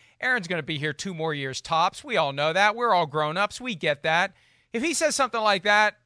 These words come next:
then it blows up, right? It blows up in a bad way, and it's a mess that, that he's gonna have to clean up and Aaron's gonna have to clean up, even though it, it, it would be accurate and realistic. So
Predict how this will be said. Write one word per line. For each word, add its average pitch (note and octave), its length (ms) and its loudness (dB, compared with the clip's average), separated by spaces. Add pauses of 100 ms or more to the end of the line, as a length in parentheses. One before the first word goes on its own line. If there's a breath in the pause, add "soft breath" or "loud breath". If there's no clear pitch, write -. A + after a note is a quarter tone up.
(220)
then B3+ 240 -2
it A3+ 180 -8
blows B3+ 320 2
up, B3+ 300 4 (500)
right? G#3+ 220 0 (120)
It F3+ 160 -8
blows B3+ 240 2
up A#3+ 160 2
in A3 80 -2
a F#3 40 -6
bad A#3 340 4
way, D3+ 340 -4
and F#3+ 120 -8
it's F#3 100 -6
a G#3+ 60 -4
mess G#3 340 0
that, G#3 220 -4 (100)
that F3+ 220 -4
he's G#3+ 260 -8
gonna G3+ 160 -2
have F3 120 -2
to E3 60 -16
clean F3+ 220 -10
up D#3+ 140 -6
and E3 120 -8
Aaron's A3+ 260 -2
gonna F#3 140 -2
have D#3+ 100 -4
to - 60 -20
clean F3 220 -8
up, F3+ 140 -4
even C4+ 200 -6
though C4 180 2
it, A#3 120 -4 (480)
it, G3 180 -10
it F#3+ 120 -10
would F3+ 160 -10
be F3+ 300 -8
accurate G#3+ 540 0
and F#3 100 -8
realistic. G3+ 560 -2 (320 soft breath)
So G#3 440 4